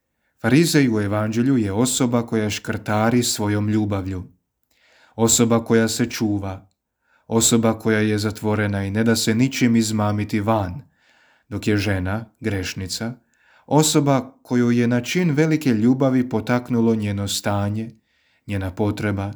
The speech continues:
njena ovisnost o ljubavi, prihvaćanju i poštenju drugoga. Zasigurno je dugo razmišljala o ovom svom potezu, pa je na kraju i odlučila govoreći:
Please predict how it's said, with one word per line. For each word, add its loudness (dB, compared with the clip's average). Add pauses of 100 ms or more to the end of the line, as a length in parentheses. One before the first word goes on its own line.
(520)
njena 0
ovisnost 0
o -4
ljubavi, 0
prihvaćanju -6
i -6
poštenju -6
drugoga. -2 (1800)
Zasigurno 4
je 4
dugo 2
razmišljala -2
o -6
ovom -4
svom -4
potezu, 0
pa -4
je -2
na -2
kraju 2
i 2
odlučila 0
govoreći: -2